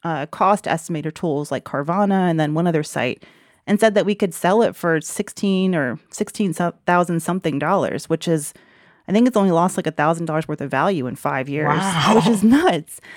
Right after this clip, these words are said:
Speaker 1: And I'm like, he's like, "Yeah, you wanna sell it and get a Tesla, of course." But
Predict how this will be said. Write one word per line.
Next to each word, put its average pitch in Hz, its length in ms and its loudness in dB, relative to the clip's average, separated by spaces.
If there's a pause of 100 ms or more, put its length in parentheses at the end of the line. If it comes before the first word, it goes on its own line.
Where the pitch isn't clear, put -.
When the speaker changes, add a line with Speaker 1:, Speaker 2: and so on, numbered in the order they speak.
(260)
Speaker 1:
And 202 80 0
I'm 214 100 2
like, 196 260 2
he's 202 220 -2
like, 180 200 4
"Yeah, 165 200 0
you 185 120 2
wanna 170 140 2
sell 160 260 0
it - 60 0
and 190 100 0
get 170 100 4
a 156 60 2
Tesla, 196 400 0
of 226 100 -4
course." 262 260 -2
But - 360 2